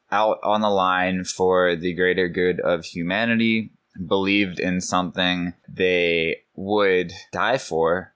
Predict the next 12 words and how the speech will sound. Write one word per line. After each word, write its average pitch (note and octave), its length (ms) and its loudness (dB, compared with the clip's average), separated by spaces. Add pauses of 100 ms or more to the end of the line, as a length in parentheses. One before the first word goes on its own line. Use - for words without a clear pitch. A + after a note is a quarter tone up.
for - 160 -2
the E2+ 100 0
greater A#2 440 0
betterment G2 520 0
of E2+ 160 -2
humanity. E2+ 720 -2
They F#2 160 0
died F2 500 -2
for E2 560 -2 (160)
people. G#2 600 0
They E2+ 440 -2
had E2+ 540 -2